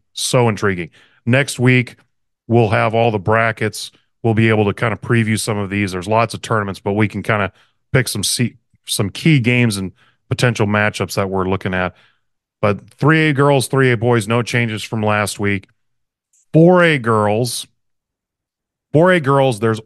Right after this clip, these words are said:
also no changes, but it is such, it is so hard to figure out one, two, and three. Wasilla, Mountain City, Colony,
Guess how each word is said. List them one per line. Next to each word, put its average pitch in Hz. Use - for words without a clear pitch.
also 151
no 127
changes, 101
but 123
it 113
is 101
such, -
it 143
is 107
so 160
hard 127
to 98
figure 104
out 101
one, 113
two, 113
and 95
three. 95
Wasilla, 143
Mountain 127
City, 113
Colony, 110